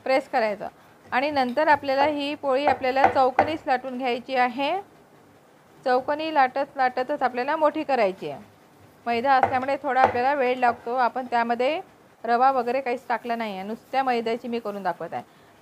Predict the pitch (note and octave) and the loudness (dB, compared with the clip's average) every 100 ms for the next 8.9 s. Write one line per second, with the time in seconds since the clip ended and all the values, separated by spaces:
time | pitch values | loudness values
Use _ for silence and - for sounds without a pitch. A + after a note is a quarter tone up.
0 | - B3+ C4 E4 E4 D4+ D4+ C#4+ D4 C#4+ | 4 6 8 6 6 4 2 4 2 0
1 | C4+ D4+ C#4+ C#4 C#4 C#4 C4+ C4+ C#4+ D4 | 2 4 6 4 0 2 2 2 -4 -4
2 | C#4 C#4+ C#4 C4 C4 B3 C4 C#4+ - B3+ | -8 -6 0 4 2 0 -2 -2 -2 -2
3 | C#4 C4 C4+ D4+ C4+ B3 B3 C#4+ C#4+ B3+ | -2 0 2 4 2 2 0 0 0 0
4 | B3+ A#3 G3 F3 D#3 B2+ - - - - | 0 2 2 2 -4 -10 -14 -20 -20 -20
5 | - - - B3 C#4 D#4+ D#4+ C#4 C#4 C4 | -20 -20 -6 0 0 0 2 0 0 -2
6 | C4 C4+ C4+ B3 B3+ B3 C#4 E4+ A4 _ | 0 0 4 4 4 2 0 -2 -4 _
7 | _ _ _ _ _ - - - - - | _ _ _ _ _ -18 -14 -14 -12 -14
8 | - - - B3+ D4+ D4+ C4+ C#4+ G4+ | -14 -16 -8 -6 -2 2 4 4 2